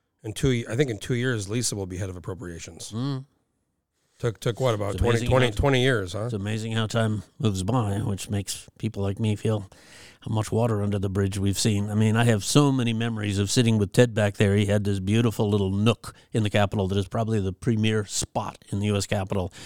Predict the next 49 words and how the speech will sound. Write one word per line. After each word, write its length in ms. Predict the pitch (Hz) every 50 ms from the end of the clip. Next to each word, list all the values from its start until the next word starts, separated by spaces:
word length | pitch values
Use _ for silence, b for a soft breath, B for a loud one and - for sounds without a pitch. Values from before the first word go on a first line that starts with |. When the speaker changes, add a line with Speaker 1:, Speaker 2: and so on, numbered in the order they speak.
| B B B
Speaker 2:
It 140 | B 107 101
is 260 | 104 98 92 - - -
right 460 | 151 107 95 95 107 117 117 - -
in 140 | - 120 110
the 80 | 104 104
middle, 380 | 107 110 104 104 104 101 - B B B B B B B B B B B B -
looking 320 | 107 104 101 - 98 95
straight 480 | - - - - - 113 117 117 - -
down 260 | 113 107 107 104 101
toward 220 | - - 107 104 104
the 60 | 104
Speaker 1:
Oh, 80 | 127 131
there's 160 | 139 135 127
that 140 | 139 113 104
Speaker 2:
Washington 140 | - 151 135
Speaker 1:
picture, 180 | 110 110 127
I 80 | 113 110
Speaker 2:
Monument. 80 | 110 113
Speaker 1:
think, 120 | 113 104 107
when 80 | 110 110
he, 60 | 110
Speaker 2:
Yeah. 100 | 127 120
Speaker 1:
when 80 | 113
he 60 | 110 104
died. 200 | 110 110 110 120
Speaker 2:
Mm-hmm. 80 | 117
Speaker 1:
I 40 | 107
remember 260 | 107 110 110 107 104
that 180 | 101 101 92 -
picture 280 | 113 107 104 107 113
Speaker 2:
Yeah. 40 | 98
Speaker 1:
was 100 | 98 92 -
Speaker 2:
I 80 | 101
Speaker 1:
taken 120 | 95 110 107
Speaker 2:
have 160 | 127 117 95
Speaker 1:
there. 140 | 101 101 101
Speaker 2:
that 100 | - 117
as 100 | 104 107
an 100 | 104 104
actual 260 | 104 - - - 104
photograph, 560 | - - 175 143 107 87 92 92 90 - -
that 140 | - 101 98
exact 340 | 95 95 95 107 104 98 _ _ _ _ _ _ _ _ _ _ _ _ _ _ _ _ -
one 220 | 120 113 101 104
that 80 | 104 98
was 180 | 98 98 101 123
used. 320 | 143 131 104 - - - B B B B B B B B B B B B B B B -
And, 320 | - 110 107 107 104 107
um, 240 | 104 101 101 95